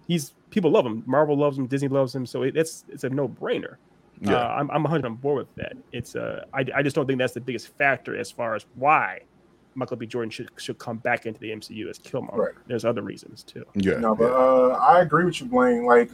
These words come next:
Speaker 3: a lot of those episodes, if those would have just ended there and they didn't have this finale, they would have felt incomplete to me.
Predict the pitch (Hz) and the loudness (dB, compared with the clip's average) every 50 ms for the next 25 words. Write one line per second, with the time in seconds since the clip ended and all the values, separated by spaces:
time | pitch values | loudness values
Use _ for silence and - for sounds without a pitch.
0 | - 139 139 139 175 202 220 202 208 208 196 - - - 147 165 - 175 - - | 4 6 10 10 10 10 8 6 6 6 6 4 4 2 0 0 0 0 0 4
1 | 175 180 180 175 175 175 - - - - - _ _ _ _ _ _ _ _ - | 4 4 4 4 0 -4 -6 -12 -16 -16 -16 _ _ _ _ _ _ _ _ 6
2 | 165 151 - - 160 190 233 208 214 208 185 170 165 151 - - - 156 170 175 | 6 6 8 10 10 10 10 8 6 4 4 4 0 -2 -2 -4 -4 -4 -2 -2
3 | 160 165 - 147 143 151 156 151 131 131 127 131 127 120 107 107 - 139 151 151 | -4 -4 -2 0 0 2 4 2 2 0 -2 0 -2 -2 -4 -2 -4 -2 -2 0
4 | 123 131 135 135 127 131 123 - - 113 98 98 104 113 127 139 147 156 160 151 | 4 8 8 8 8 6 0 -4 -6 -6 -2 2 4 6 6 6 4 -2 -10 -12
5 | - _ _ _ _ - 127 139 143 143 - - - 143 131 123 - - - 254 | -18 _ _ _ _ 0 2 4 4 4 2 2 8 10 10 10 8 2 -2 -4
6 | 240 - - 214 - - 240 240 - - - - 98 - 98 | -4 -4 -6 -16 -6 -2 -2 -2 -2 -6 -10 -10 -10 -8 -10